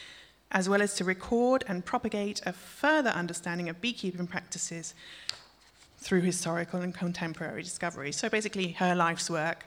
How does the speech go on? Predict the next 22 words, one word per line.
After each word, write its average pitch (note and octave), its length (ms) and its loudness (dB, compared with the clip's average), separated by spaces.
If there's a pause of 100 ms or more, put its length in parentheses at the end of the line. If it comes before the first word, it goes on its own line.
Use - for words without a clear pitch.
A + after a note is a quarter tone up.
(120)
continued. D#3+ 840 -4 (380)
And, F#3+ 380 2
uh, F3 500 -2
when F3+ 160 -4
she F3+ 140 -4
died F#3 340 2
in F3 280 -2
two F3 180 -2
thousand D#3+ 300 -8
and E3 100 -6
seven, G3 380 4 (300)
much F#3+ 220 4
of F3 120 2
her E3 180 4
estate E3 320 0
went F#3+ 220 6
to F3+ 100 -4
that D#3+ 180 -4
trust, - 300 -8
which - 240 -4
still E3+ 240 -4
works. - 320 -4